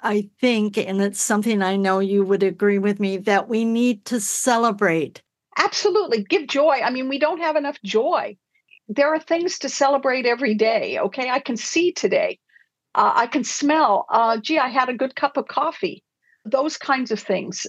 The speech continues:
Speaker 2: that just replenish who or what we are. And I think in these times, it's okay to be small, meaning small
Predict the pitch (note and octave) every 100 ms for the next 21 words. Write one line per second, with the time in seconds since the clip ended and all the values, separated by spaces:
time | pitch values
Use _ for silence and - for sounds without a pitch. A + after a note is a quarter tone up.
0 | - G#3+ A#3 - _ G#3 - D#4 E4 -
1 | - _ _ _ B3+ C#4 - D#4+ D#4 A3+
2 | - C#4 B3 A#3 A3 G#3+ A3 A3+ A#3 A3
3 | A#3+ C#4+ D#4+ F#4+ F#4 _ _ _ - B3+
4 | B3+ C4+ C#4+ - D4+ D#4 E4 - - A3+
5 | B3+ B3+ - C#4 C4 A3+ A#3 - - G#3+
6 | G#3 F3+ - A3+ B3 A3+ A3 - - _
7 | _ - - - C4 B3 B3+ B3 B3